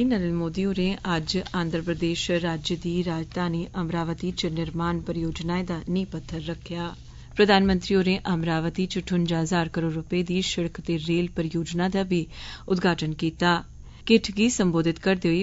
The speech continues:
प्रधानमंत्री होरें आखेआ जे इनें परियोजनाएं कन्नै आंध्र प्रदेश दी मेदें ते विकास,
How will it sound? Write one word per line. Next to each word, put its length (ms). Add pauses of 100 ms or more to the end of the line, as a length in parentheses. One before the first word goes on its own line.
(140)
प्रधानमंत्री 540
होरें 260
आखेआ 320
जे 240
इनें 260
परियोजनाएं 600 (100)
कन्नै 280 (440)
आंध्र 200 (120)
प्रदेश 360
दी 200
मेदें 420
ते 120 (100)
विकास, 440